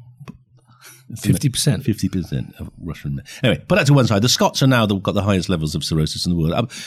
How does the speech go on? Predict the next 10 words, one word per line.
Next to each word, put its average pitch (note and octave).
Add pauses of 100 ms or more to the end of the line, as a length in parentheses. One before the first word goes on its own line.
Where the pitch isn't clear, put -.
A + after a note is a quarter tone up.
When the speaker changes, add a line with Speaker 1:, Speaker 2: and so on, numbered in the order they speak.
(120)
Speaker 2:
up C3
to C#3
forty D#3
percent - (100)
of F#2+
all C3
their A#2
intensive G2+
care F2
beds. -